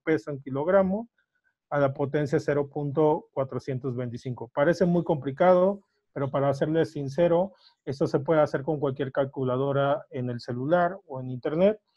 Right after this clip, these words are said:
o pueden escoger también otra fórmula que sea un poco más sencilla para poder calcular la superficie corporal, ya que poca,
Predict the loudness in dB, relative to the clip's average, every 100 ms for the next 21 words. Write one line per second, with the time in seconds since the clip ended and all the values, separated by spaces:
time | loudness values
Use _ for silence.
0 | _ _ -6 -2 0 0 0 -2 -4 -4
1 | -4 -4 -4 -2 -6 -4 -6 -4 -4 -2
2 | -2 0 -2 -4 -4 0 0 -4 -10 -8
3 | -4 -2 -2 -4 -8 -4 -2 0 -2 -4
4 | _ _ _ _ 0 2 2 2 2 2
5 | 2 0 0 0 2 2 0 -4 -10 -8
6 | -8 -4 -4 -2 -4 -4 -4 -2 0 0
7 | 0 -2 -2 0 0